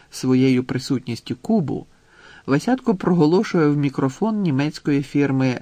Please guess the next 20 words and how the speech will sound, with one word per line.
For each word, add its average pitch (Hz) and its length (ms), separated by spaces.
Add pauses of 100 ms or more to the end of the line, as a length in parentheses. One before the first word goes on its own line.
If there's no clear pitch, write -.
(140)
"Брьохлер". 139 640 (1300)
Влучна 160 600
назва 147 420
для 107 200
фірми, 147 380
що 117 280 (260)
виготовляє 127 720
мікрофони. - 720 (960)
Чудове 143 420
почуття 123 540
гумору 120 460
в 104 60
того, 143 320
хто 123 280 (340)
поставив 131 520
це 120 160
обладнання 113 720 (120)
в 131 120
кімнату 120 600
нарад. - 400